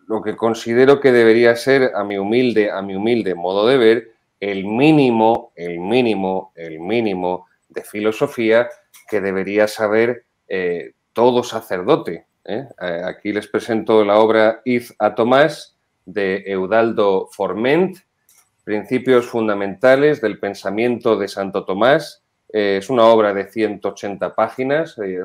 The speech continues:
Fundación Gratis Date. Para aquellos que lo deseen, eh, pueden leer la obra directamente en la fu-, en la página de la Fundación Gratis Date, ahí lo tienen, eh, fundación gratis date punto org, eh, buscan el catálogo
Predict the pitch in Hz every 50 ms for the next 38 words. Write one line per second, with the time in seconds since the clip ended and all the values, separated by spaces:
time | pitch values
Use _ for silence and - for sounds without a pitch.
0 | - - 104 101 95 95 95 - 117 113 107 104 95 101 104 107 92 - 101 90
1 | - - 113 113 113 - 151 175 190 190 - _ _ - _ _ _ _ - 110
2 | 107 110 110 117 127 135 131 127 - - 127 120 120 113 110 101 - - 123 113
3 | 113 107 101 92 - _ _ _ _ _ - 104 101 98 98 95 92 90 90 92
4 | 90 90 - 110 117 117 113 117 113 110 107 104 101 101 98 101 - - 101 101
5 | 101 101 104 110 113 110 101 104 95 92 98 104 104 98 98 98 95 95 98 98
6 | 104 - - 101 95 101 101 101 95 - 98 95 92 90 90 87 85 - - 98
7 | 98 98 - 98 92 90 87 87 - 107 107 - - 101 95 92 92 90 87 90
8 | 87 85 85 85 85 85 _ _ _ _ _ _ _ _ _ _ _ _ _ _
9 | _ - - 127 120 113 104 101 101 - 117 110 107 98 101 101 - 98 92 87
10 | 113 117 117 - 160 190 214 160 - - - 92 90 90 - - 117 120 135 160
11 | 180 180 180 _ _ _ _ _ _ - 92 90 87 85 - - 95 92 92 90
12 | 104 104 104 101 101 - - 95 92 92 123 131 131 - 151 151 151 - 107 104
13 | 98 101 104 113 127 160 190 185 185 - _ _ _ _ _ - - 92 92 90
14 | 87 87 87 101 110 110 110 - 110 98 95 92 - 95 90 - 131 143 151 160
15 | 165 180 190 190 185 -